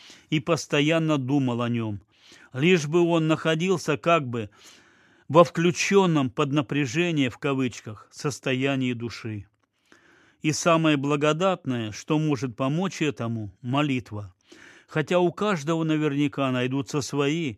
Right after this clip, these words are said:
найденные под рукой приспособления,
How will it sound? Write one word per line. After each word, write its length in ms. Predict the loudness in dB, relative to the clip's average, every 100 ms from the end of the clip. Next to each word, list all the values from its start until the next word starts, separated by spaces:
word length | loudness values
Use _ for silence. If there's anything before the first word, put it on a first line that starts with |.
| -14 -20 -20 -4
найденные 640 | 2 4 4 2 0 0
под 220 | -2 -4
рукой 400 | -2 -4 -2 -4
приспособления, 1120 | -4 -8 -6 -8 -4 -4 0 0 0 -4 -8